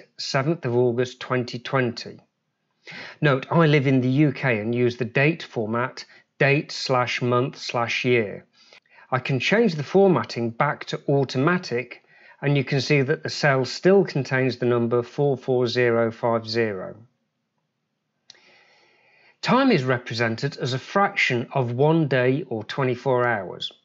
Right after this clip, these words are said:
So, for example, nought point five is half the twenty-four hour period, which is twelve hours. If I change the formatting of this cell to the time format,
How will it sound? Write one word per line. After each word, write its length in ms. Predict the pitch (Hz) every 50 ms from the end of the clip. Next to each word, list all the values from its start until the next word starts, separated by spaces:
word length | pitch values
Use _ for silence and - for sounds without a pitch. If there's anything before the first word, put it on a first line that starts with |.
| _ _ _ _ _
So, 320 | _ - - - 185 185 180
for 220 | - - 147 143
example, 640 | 139 117 120 180 208 220 190 - - 113 113 131 147 - _ _ -
nought 380 | 147 143 170 196 190 190 -
point 260 | - 160 165 156 -
five 320 | - - 120 120 120 113 120
is 120 | 117 -
half 440 | - - - 175 180 165 143 - -
the 80 | - 120
twenty-four 680 | - - 131 123 117 - - - - 120 110 107 107
hour 240 | 104 104 104 101 95
period, 560 | - - 120 117 110 110 117 120 120 117 -
which 220 | 117 113 - -
is 80 | 110 101
twelve 420 | - - - 131 127 120 120 117
hours. 520 | 123 120 117 110 98 90 87 87 - - - _ _ _ - - - - _ _ _ _ _ _
If 140 | - 160 -
I 220 | - 185 190 208
change 400 | 214 - - 185 180 165 151 156
the 100 | - 127
formatting 600 | 117 - - 208 240 226 165 127 123 - - 120 117
of 120 | 113 113
this 240 | - 131 113 - -
cell 280 | - 127 117 117 113 110
to 180 | - - -
the 80 | - 117
time 460 | - - - - 156 170 180 180 156
format, 520 | - - 113 104 95 101 110 131 - -